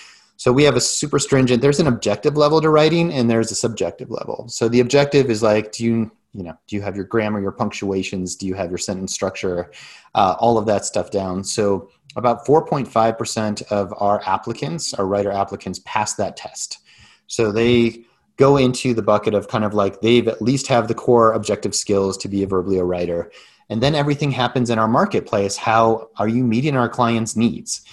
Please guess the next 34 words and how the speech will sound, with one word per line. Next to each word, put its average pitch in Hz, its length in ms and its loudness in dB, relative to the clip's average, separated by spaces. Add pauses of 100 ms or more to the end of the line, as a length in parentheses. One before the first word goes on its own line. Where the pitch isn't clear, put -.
(240)
Are 101 140 0
your 107 100 -2
clients 117 360 0
accepting 113 600 -2
your 104 100 -2
posts 107 400 -2
when 101 80 -4
you 95 160 -4
write 101 320 0
for 98 80 -4
them? 80 360 -8 (520)
And 117 120 0
then 123 120 2
the 127 60 2
marketplace 131 540 0
basically 117 400 0
creates 113 300 -2
a 104 40 -4
virtuous 107 440 -2
cycle 147 320 0
of 101 120 0
figuring 110 320 -2
out 104 180 -2
who 127 160 0
are 120 80 4
the 120 60 -2
best 113 280 0
writers, 107 360 2
where 107 100 0
it's 101 100 -4
going 110 220 -2
to 101 60 0
work 113 300 -2
for. 87 420 -8